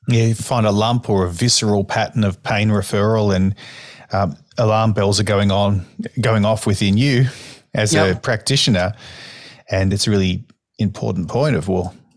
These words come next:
Speaker 1: how do you then manage that in an empathetic way and not to create, uh, if you go back to your last episode, the analogy of the, um,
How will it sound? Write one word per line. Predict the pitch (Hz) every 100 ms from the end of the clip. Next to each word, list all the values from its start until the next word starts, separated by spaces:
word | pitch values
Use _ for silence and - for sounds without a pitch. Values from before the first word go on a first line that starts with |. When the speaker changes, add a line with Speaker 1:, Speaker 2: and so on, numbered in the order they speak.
| - -
Speaker 1:
how | - 110
do | 98
you | 95 92
then | 98 95 92
manage | 98 101 110 104
that | 95 92
in | 92 90
an | 95 -
empathetic | 117 101 - 104 98
way | 101 101 107
and | 92 92 113
not | 113 -
to | 104
create, | - 107 98 101 - - - - - - _
uh, | 107 98 95 95 107 -
if | - - 110 117
you | 110
go | 107
back | 104
to | -
your | 95
last | 101 123 139 -
episode, | 107 101 98 98
the | 107
analogy | 101 101 95 101
of | 95 90
the, | 98 90 92
um, | 92 87